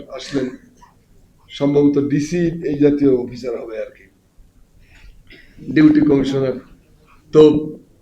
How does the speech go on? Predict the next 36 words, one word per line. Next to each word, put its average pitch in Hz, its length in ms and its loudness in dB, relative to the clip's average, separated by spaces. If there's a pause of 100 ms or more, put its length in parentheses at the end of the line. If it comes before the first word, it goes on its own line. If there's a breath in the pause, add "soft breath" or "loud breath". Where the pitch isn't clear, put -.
(360)
তি-, 180 200 4
তিনি 185 240 8
এসে 185 200 8
বলতেছেন 170 480 2
যে, 190 80 2
"আপনারা 165 320 2
মুরব্বী 165 400 2
মানুষ, 185 240 2
আমরা 151 380 0 (720)
কিন্তু 147 400 0
মানে 139 220 -2 (320)
কোনো 139 160 0
খারাপ 143 300 0
আচরণ 143 380 0
করতে 135 260 0
চাই 147 240 2
না, 170 100 2 (600)
তবে 147 240 4
যদি 160 280 4
জোরাজুরি 170 480 4
করেন 175 400 0 (120)
বা 147 140 4
এদিকে 151 240 0
আসার 147 280 0
চেষ্টা 170 280 0
করেন, 165 180 0
আমরা 147 220 -2
কিন্তু 143 420 -2 (480)
হাত 147 260 -2
তুলতে 135 240 0
বাধ্য 113 300 -4
হব।" 98 420 -4
অর্থাৎ 151 200 -8
লাঠিচার্জের 160 560 2
হুমকি 143 260 2
দেখাচ্ছে। - 420 -4